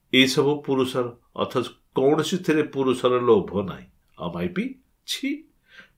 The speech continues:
ଘରର କେହି ନୁହେଁ ନା? ପିଢ଼ାରେ କୁଆ ବସାଇ ଦିଏ ନା? ଯେତେ ଛୋଟ କଥା ଏ ମାଇପିଙ୍କର। ଏ ଛାଡ଼, ଛାଡ଼।" ସୁଦାମ ବାବୁ ଉଠି ଚାଲିଗଲେ ପୁଣି ଦେଖିବାକୁ।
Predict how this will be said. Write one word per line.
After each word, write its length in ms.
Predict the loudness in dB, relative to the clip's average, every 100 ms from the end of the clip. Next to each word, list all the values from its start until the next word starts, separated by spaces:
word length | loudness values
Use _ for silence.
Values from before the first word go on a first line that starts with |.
| -10
ଘରର 420 | 0 6 8 8
କେହି 380 | 4 0 0 0
ନୁହେଁ 360 | -2 -4 -6 -6
ନା? 280 | -6 -8 -8 _ _ _ _ _ 2
ପିଢ଼ାରେ 380 | 8 10 10 8
କୁଆ 340 | 4 6 8
ବସାଇ 360 | 8 4 2 0
ଦିଏ 220 | 2 2
ନା? 240 | 2 -4 -10 _ _
ଯେତେ 360 | 2 2 4 2
ଛୋଟ 300 | 2 -2 0
କଥା 300 | 0 0 0
ଏ 200 | 0 0
ମାଇପିଙ୍କର। 640 | 2 0 -2 -10 -12 -14 -14 _ _ _ _ _ -6
ଏ 60 |
ଛାଡ଼, 320 | -4 2 4 6
ଛାଡ଼।" 300 | 6 4 4 -4 -20 -20 _ _ _ -20 -16
ସୁଦାମ 500 | 0 8 10 10 8
ବାବୁ 440 | 4 4 2 -2 -2
ଉଠି 220 | -2 0
ଚାଲିଗଲେ 440 | 0 0 0 -2
ପୁଣି 320 | -4 -4 -4 -4
ଦେଖିବାକୁ। 640 | -8 -10 -14 -14 -20